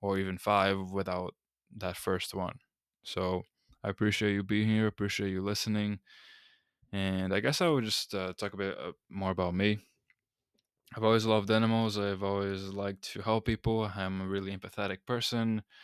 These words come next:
have a lot of empathy. I love, uh, as I said, meeting new people, talking to people, socializing, you know, good people. You,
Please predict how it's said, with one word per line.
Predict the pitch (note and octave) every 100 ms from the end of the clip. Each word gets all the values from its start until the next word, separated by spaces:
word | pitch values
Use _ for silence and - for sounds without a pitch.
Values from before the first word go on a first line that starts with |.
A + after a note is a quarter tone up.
| - - - _ _
have | A2
a | G#2
lot | G#2+
of | G2
empathy. | A2 G2+ G#2 - G#2+ G2+ G2+ G2 _ _ - _ _ _ _ _ _ _ _ _ _
I | G2+
love, | G2+ G2+ F#2+
uh, | G2+
as | G2+ G#2
I | G2+
said, | G#2 G2
meeting | A2 A#2 A#2
new | A2+
people, | A#2 A2+ A2+
talking | A#2 A2+ A2+
to | A2+
people, | A2+ G#2+ G#2+ G#2+ G#2
socializing, | - A#2+ A2 A2+ G#2+ G#2+ G2+ G#2 G2+ G2+ -
you | G2+
know, | G2 G2 _
good | A2+ G#2+
people. | G#2+ G2+ G#2 G2+ G2 - _ _
You, | - G#2+